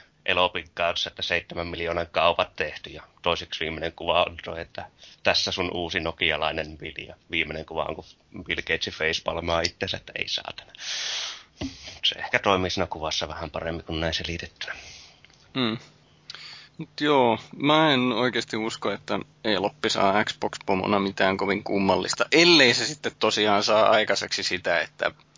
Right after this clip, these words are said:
Speaker 2: se myy koko helvetin Xbox-brändin niinku Sonylle tai jotain muuta hienoa. Mutta tota, no, katsotaan mitä tulee. No, nyt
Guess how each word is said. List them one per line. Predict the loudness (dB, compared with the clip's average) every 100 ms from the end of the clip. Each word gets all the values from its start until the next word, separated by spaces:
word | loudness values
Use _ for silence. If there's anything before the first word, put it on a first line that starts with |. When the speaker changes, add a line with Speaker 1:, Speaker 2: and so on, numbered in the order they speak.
| -20 -20 -16 -4
Speaker 2:
se | 0 2 2 2 0
myy | -2 -2 -2
koko | -2 0 0
helvetin | 0 -2 -4 -2 -4
Xbox-brändin | -4 -8 -8 -4 -2 -2 -2 -4 -6 -16 -20 -20 -6
niinku | -2 -2 0
Sonylle | 2 2 0 -4 -6 -10 -2
tai | 0
jotain | 2 0 0
muuta | 0 2 2
hienoa. | 2 -2 -2 -4 -6 _ _ -20 -20 -20 -20 -20 -20 -20 -8
Mutta | -8 -6 -4
tota, | -4 2 6 6 4 -4 -12 -16 -20 -20 _ -14 -12 2
no, | 6 6 4 -8 -12 -10 -10 -12 -20 -14
katsotaan | -12 -8 -2 0
mitä | 0 -4
tulee. | -6 0 2 0 _ -14 -10 -6 -6 -6 -10 -14 -18 -20 _
No, | 6 8 8 2
nyt | -4